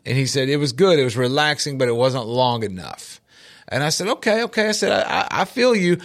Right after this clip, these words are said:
because I have always had a hard time relating to the guy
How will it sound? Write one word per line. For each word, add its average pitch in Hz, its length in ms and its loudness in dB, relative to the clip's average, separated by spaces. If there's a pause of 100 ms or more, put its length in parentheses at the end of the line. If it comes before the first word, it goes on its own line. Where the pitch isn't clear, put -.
(200)
because 156 480 2 (240)
I 185 200 4
have 180 100 0
always 165 240 4
had 160 160 2
a 135 60 4
hard 147 300 2
time 147 240 -2
relating 131 540 2
to 127 100 -4
the 110 120 -4
guy 104 480 -2